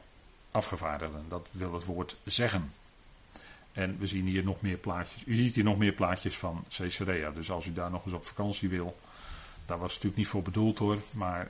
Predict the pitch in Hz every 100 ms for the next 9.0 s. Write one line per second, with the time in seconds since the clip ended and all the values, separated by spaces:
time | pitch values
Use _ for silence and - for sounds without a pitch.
0 | - 87 85 87 98 - 90 87 92 95
1 | 98 - 95 98 92 92 87 87 82 85
2 | 90 - - - 156 143 117 - 113 101
3 | 95 92 104 - 92 92 92 95 - -
4 | - - - - - - - - - -
5 | - 98 101 101 98 104 98 98 92 92
6 | 92 - 95 87 85 85 - - - -
7 | 90 113 110 101 98 127 110 107 - 110
8 | 92 82 85 - 95 104 90 92 107 90